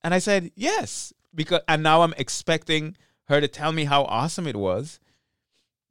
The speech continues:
because of what everyone else has said. And her next words confused me. She said, "Man,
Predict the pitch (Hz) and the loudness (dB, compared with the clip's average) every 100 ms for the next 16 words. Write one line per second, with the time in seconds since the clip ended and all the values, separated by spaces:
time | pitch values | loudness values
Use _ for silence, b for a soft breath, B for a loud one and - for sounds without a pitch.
0 | 139 147 147 151 127 120 123 123 127 131 | -4 -4 2 2 2 2 4 4 2 2
1 | 120 117 110 - 101 - 104 90 135 _ | 2 4 2 0 -6 -2 0 0 -4 _
2 | _ _ _ _ _ _ _ _ _ - | _ _ _ _ _ _ _ _ _ -2
3 | 131 131 - _ - 135 131 131 147 175 | 0 0 -4 _ -4 0 0 2 0 0
4 | - 143 139 147 135 120 107 - - 139 | -4 -2 2 4 4 0 -4 -12 -6 -6
5 | 123 - 131 135 139 127 123 120 107 101 | -6 -10 -2 0 0 -2 -6 -4 -4 -6
6 | _ _ _ _ _ - 151 - 160 151 | _ _ _ _ _ -6 -6 0 2 4
7 | 151 156 - _ _ _ _ _ _ 120 | 4 0 -8 _ _ _ _ _ _ -10
8 | 156 233 220 175 131 98 85 | -2 4 6 6 4 0 -4